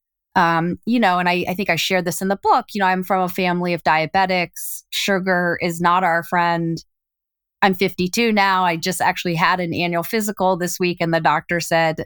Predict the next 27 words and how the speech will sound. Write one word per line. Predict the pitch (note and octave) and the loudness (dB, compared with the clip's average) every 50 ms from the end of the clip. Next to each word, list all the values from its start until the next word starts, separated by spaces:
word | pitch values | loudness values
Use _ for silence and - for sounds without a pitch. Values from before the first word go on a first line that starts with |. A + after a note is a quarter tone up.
| - | -6
"No, | G3 E3+ F3 F3+ F#3+ G#3 | -4 0 2 2 2 2
no, | G#3 A3 A#3 B3 B3 B3 B3 | 2 2 2 2 2 2 0
no | A#3+ A#3 A#3+ A#3 | 0 0 0 2
more | A3+ A#3+ A#3+ B3 B3 B3 B3 - | 2 2 2 2 2 2 2 2
on | A#3 B3 A#3 | 0 0 0
the | A#3+ A#3 | -2 -2
sugar." | - C4+ B3 G#3+ G#3 G3+ G#3 G#3+ A3 _ _ _ _ _ _ _ _ _ _ _ _ _ _ - | -2 -2 -2 0 0 0 0 -2 -2 _ _ _ _ _ _ _ _ _ _ _ _ _ _ 2
And | A3 G#3+ G#3+ G#3 | 2 2 2 2
so | - A#3+ | 2 2
I | A3 A3 | 2 2
share | G#3+ - - F4 G#4 G#4 F4 | 2 -2 -2 0 0 2 2
that | C4+ A#3 G#3+ | 2 0 0
in | G#3+ G#3+ G#3+ | -2 -2 0
that, | G3+ G3+ G3+ - _ _ _ _ _ | 0 0 0 0 _ _ _ _ _
in | - G#3+ A#3+ B3 A#3+ | -4 0 0 2 2
the | A3+ A3+ | 2 0
face | - - B3+ C4 D4 C#4+ - - | 0 0 0 0 0 0 0 -2
of | B3 A3 A3 | -2 -2 0
overwhelm | - G#3+ A3 A3 G#3+ A3+ G#3+ G3+ G3+ G3 G3 G3 F#3+ F#3 | 0 0 0 0 0 0 -2 0 0 0 2 2 0 0
or | F#3 | -2
stress, | - - - - F#4+ E4+ B3 A3 - - | -2 -4 0 0 2 2 2 0 -2 -6
which | G#3+ F#3+ - - | -8 -6 -4 -4
is | F#3+ F#3 | -6 -6
part | - - - G3+ G3+ G3+ | -4 -2 0 0 2 2
of | F#3+ F#3 F3+ | -2 -4 -4
just | - F#3 F3+ - - - | -4 -4 -4 -6 -8 -6
life, | G#3 G#3+ A#3 C#4+ B3 F#3 F3 E3+ F3 F3+ F3+ | -2 2 2 2 2 2 0 -2 -4 -6 -8